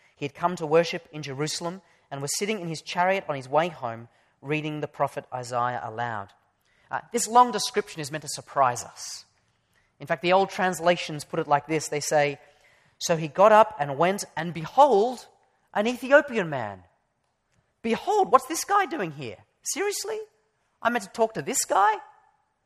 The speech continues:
'Cause he's a total foreigner. He's a black guy. He's, he's foreign. Uh, he might have been, uh, reading, uh, he might have been in Jerusalem worshipping God and he's into his Bible. That's great.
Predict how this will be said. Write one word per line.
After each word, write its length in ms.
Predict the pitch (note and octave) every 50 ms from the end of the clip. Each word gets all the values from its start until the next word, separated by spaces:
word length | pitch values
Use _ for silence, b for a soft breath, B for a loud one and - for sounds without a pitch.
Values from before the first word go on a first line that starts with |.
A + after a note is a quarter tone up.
| _ _ _ _ _ _ _ _ _ _
'Cause 160 | - A#3 -
he's 140 | D4 C4 B3
a 40 |
total 300 | - - - F3+ F3 F#3
foreigner. 540 | F#3 - - - C4+ D#4 E4 E4+ E4 - - _ _ _ _ _ _ _ _ _ _ _ _ _ _ _ _ _ _ _ _ _ _ _ _ -
He's 140 | A#3+ G#3
a 40 | G3+
black 680 | D#3+ C3+ - - F#3 G3+ A#3+ D4+ - - - - _ -
guy. 300 | F#3 E3 C#3 B2+ B2 B2
He's, 280 | B2+ F3 F#3+ F3 -
he's 220 | - G3 A#3+ G#3 -
foreign. 760 | - - - - A3 C#4 F4+ G#4 G#4 G4 D#4 F#3 B2+ A2 - _ _ _ _ _ _ _ _ _ _ _ _ _ _ _ _ _ _ _ _ _ _ _ _ _ _ _ _ _ _ _ _ _ _ _ -
Uh, 80 | - E3+
he 140 | F3 F3+ G3
might 200 | G3+ G#3+ A#3 G#3+
have 120 | F3+ -
been, 200 | - D#3 D3 C#3+ b b b b
uh, 140 | C3+ C3+ - -
reading, 520 | - D3+ D#3 E3 F3+ F#3+ F3+ F#3 F3+ F3 -
uh, 60 | -
he 60 | D3
might 140 | D3+ F3 F#3
have 60 | F3+
been 100 | D#3 E3+
in 100 | E3 D#3+
Jerusalem 600 | D3+ D3+ C#3+ D3+ F3+ G3+ F#3+ - - G3+ G3 F3+
worshipping 420 | D3+ D#3+ E3 - E3+ - D3 C3+ C#3
God 260 | C3 E3 F#3 G#3 G3+
and 80 | D#3+ C#3
he's 100 | C3+ - B B B B
into 260 | F#3 G3 F#3+ - E3+
his 140 | E3 C#3+ -
Bible. 360 | - D#3+ D#3+ G3+ A3+ G#3 F#3
That's 240 | F3 D#3 D#3 - D#3
great. 420 | C#3+ D3 D3+ F3 A3+ A#3+ A#3+ A#3